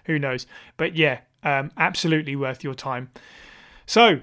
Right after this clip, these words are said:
that is the Pile of Shame, episode two. Thank you, everyone, for voting. Nothing else remains for me but to thank our contributors and our Patreons once again. Support the show for as little as one dollar a month to help us create more bonus content like this one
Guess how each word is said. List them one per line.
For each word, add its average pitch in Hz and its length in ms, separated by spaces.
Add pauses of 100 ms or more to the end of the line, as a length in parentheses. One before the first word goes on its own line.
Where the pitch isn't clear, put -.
(440)
that 214 240
is 202 100
the 190 80
Pile 196 260
of 185 80
Shame, 196 340
episode 185 340
two. 196 200
Thank 180 280
you, 175 100
everyone, 151 320
for 151 100
voting. 170 460
Nothing 185 300
else 180 260
remains 185 320
for 190 80
me 190 180
but 185 120
to 180 100
thank 196 240
our 190 160
contributors 196 680
and 202 200
our 202 100
Patreons 190 540
once 208 240
again. 208 340
Support 185 320
the - 60
show 214 300
for 190 160
as 165 120
little 185 220
as 170 140
one 196 180
dollar 190 240
a 196 60
month 202 280
to 156 120
help 180 180
us 185 100
create 185 320
more 202 220
bonus 185 320
content 175 400
like 170 260
this 185 200
one 170 240